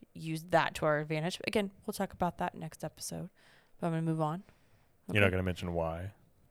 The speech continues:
Speaker 1: Well, we had cl-, we got upgraded to cl-, club level.
Speaker 2: We did, which is nice, but yeah.
Speaker 1: Yeah, and so we had a lot of food and drinks there, so that's,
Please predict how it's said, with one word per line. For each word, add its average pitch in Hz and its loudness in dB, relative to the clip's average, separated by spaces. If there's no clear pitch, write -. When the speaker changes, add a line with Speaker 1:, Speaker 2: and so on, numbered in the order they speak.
Speaker 1:
Well, 254 4
we 285 6
had 311 8
cl-, - -8
we 240 4
got 254 10
upgraded 226 8
to 196 4
cl-, - 0
club 180 4
level. 233 6
Speaker 2:
We 117 0
did, 214 -4
which 107 -2
is 95 -2
nice, 175 -2
but 98 -2
yeah. 87 0
Speaker 1:
Yeah, 208 4
and 196 2
so 185 10
we 180 0
had 185 4
a 185 6
lot 185 6
of 170 0
food 180 0
and 165 -2
drinks 165 -2
there, - 2
so - 4
that's, 170 4